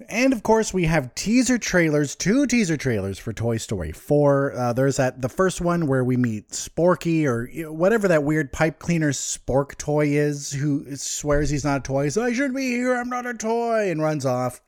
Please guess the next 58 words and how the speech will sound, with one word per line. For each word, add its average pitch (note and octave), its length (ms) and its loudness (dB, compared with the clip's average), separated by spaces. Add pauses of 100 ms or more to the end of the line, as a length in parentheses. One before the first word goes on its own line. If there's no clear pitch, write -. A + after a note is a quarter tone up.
(100)
And F#3+ 160 0
in G3+ 160 6
it, G3 120 2
we E3 100 4
see F3+ 160 2
all F#3+ 240 2
the F3+ 140 0
characters E3+ 580 0
except C#3+ 840 -2
Bo C#3 180 4
Peep. F#3+ 540 -2
Bo D3+ 260 2
Peep, A#3 220 0
who's F#3+ 180 -2
still A#3+ 500 0
supposed G#3 460 2
to - 60 -4
be F3+ 140 2
in D#3+ 80 2
the D#3 40 0
movie, E3+ 460 -2
even G3+ 400 0
after F3 360 -2
they D3+ 120 -2
changed D#3 400 -4
the C3+ 80 -6
plot D3 420 -4
to B2 80 -10
not C3 380 -2
be D#3 100 0
about C#3+ 220 -2
the B2+ 80 -12
search C#3 260 -8
for A#2+ 160 -10
Bo A2+ 220 -6
Peep. D#3 260 -2
Apparently, C#3+ 380 -2
they're B2 180 -4
going C3+ 260 -2
on A#2 100 -4
a G2+ 100 -6
road D3 280 -4
trip D#3 240 -4
or C3+ 60 -4
something. B2 580 -4
And E3 140 2
in F3 80 2
the D#3+ 80 2
second A3 520 0
teaser F3+ 280 2
trailer, A#2+ 480 0
we C3+ 240 0
hear C#3+ 460 0
Keegan-Michael D3+ 580 0
Key D3+ 260 0
and A#2+ 140 0
Jordan A2+ 380 0
Peele D#3+ 600 2